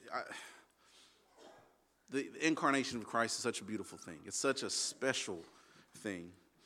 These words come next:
And there's so many applications that can be made from this passage. We can go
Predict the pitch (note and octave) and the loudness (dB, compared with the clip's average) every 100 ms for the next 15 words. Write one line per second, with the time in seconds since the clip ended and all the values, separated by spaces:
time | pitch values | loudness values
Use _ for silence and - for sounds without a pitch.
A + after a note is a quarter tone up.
0 | - - C#3 D#3 C#3+ - G#3 G#3+ G3+ F3+ | -20 -2 4 4 4 2 4 4 4 6
1 | D#3 C#3+ C#3 A#2 C3+ A#2+ B2 A2+ A2 A2+ | 8 6 4 0 0 0 -2 -2 -2 0
2 | A2 G#2+ A2 G#2+ G#2 - A2+ A2+ - - | 0 2 2 2 0 -4 -2 -2 -4 -2
3 | A#2 A#2 B2 A#2+ D3 C#3+ A#2 A#2+ A#2 A2+ | -2 -2 -4 -2 -2 0 2 4 4 2
4 | A2+ | 0